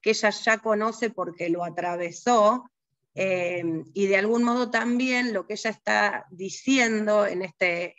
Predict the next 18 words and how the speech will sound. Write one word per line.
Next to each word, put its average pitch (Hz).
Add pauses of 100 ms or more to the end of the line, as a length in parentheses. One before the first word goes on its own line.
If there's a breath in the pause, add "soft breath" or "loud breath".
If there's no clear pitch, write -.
es -
que 208 (140)
ella 226
toma 254
en 220
cuenta, 226 (220)
o, 170
o 175
los 180
momentos 196
de 175
encuen-, 190
de 170
puesta 208
en 208
común 202
para 190
ella 233